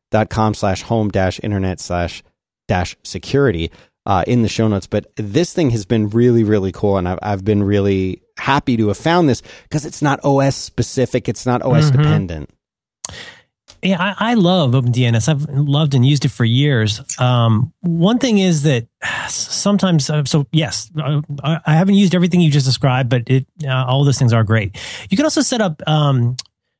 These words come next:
Speaker 2: so basically it just notices where you, once you're logged in, it notices, like, what I P address you're using it at. And so you can enter that in for your, at the airport or whatever your router is, open
Speaker 1: Right.
Speaker 2: it, you know, at,
Speaker 1: Right.
Speaker 2: at that level, set those two, uh, addresses. One nice side benefit,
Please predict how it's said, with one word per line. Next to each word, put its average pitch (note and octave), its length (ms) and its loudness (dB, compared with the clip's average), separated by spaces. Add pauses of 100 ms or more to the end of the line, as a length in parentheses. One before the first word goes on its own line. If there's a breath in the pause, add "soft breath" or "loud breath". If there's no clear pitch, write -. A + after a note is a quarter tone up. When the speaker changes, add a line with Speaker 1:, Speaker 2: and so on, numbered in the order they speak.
Speaker 2:
so F3+ 120 0
basically A3 420 0
it D#3 80 0
just F3+ 200 -2
notices F3+ 560 2
where D#3 300 2
you, D#3 180 0
once F3 200 2
you're F#3+ 100 2
logged C#3+ 300 0
in, B2 280 2
it B2+ 140 -2
notices, C#3+ 480 2
like, A#2+ 180 0
what C3+ 380 2
I C3 100 2
P C#3 220 0
address A#2 460 0
you're A#2 80 2
using A#2+ 340 2
it G#2+ 180 -2
at. G#2 380 -4 (340 soft breath)
And C3 120 4
so D#3 120 0
you D3+ 160 4
can G#3 100 2
enter F#3+ 200 2
that E3+ 140 2
in C#3+ 140 2
for D3 140 0
your, B2+ 440 2 (200)
at B2+ 260 0
the B2 100 -4
airport B2+ 640 2
or A#2+ 80 4
whatever B2 240 4
your G#2+ 80 2
router G#2+ 340 2
is, G2 200 0
open C3+ 240 2
Speaker 1:
Right. A2 160 6
Speaker 2:
it, - 100 -6
you B2 60 4
know, G#2+ 240 0
at, B2+ 100 0
Speaker 1:
Right. G#2+ 140 4
Speaker 2:
at - 100 -2
that B2+ 180 -2
level, C#3 300 0
set - 280 -4
those C3 180 0
two, B2 420 0 (100)
uh, A#2 200 0
addresses. A#2+ 420 0 (280 loud breath)
One B3+ 220 4
nice G#3+ 220 2
side F#3+ 260 0
benefit, A#2+ 520 -2